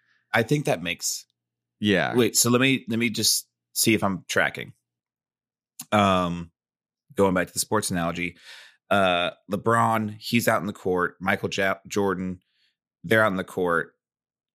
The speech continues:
Speaker 1: and they are a primetime documentary anytime they play.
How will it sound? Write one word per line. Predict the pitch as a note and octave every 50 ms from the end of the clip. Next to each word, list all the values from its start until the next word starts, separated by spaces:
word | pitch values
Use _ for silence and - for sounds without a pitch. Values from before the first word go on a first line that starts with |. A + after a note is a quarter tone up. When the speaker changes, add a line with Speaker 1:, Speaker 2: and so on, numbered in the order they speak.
| _ _ _ _ _ _ _ -
Speaker 1:
and | G#2+ G#2+ G#2 G2+ E2+ -
they | A2+ A2+ A#2 A#2 A2+ A2 -
are | - F#2 F#2+ F#2+ F#2+ F#2+ F#2 F#2 F#2 F2+ F#2 - _ -
a | G2+ G#2 G2 -
primetime | - - - A2 G#2+ G#2 G#2 G2+ F2+ - G#2+ G2+ F#2+ F2+ F2 F2
documentary | E2+ F#2+ F2 F2 F2 - - F#2+ F#2+ F#2 F2+ F2+ F2 F2 F2+ - -
anytime | F2+ G2+ G2+ F#2+ F2 - - F#2+ F2+ E2+
they | D#2+ E2 D#2
play. | - - - C#2 A1 G1+ - -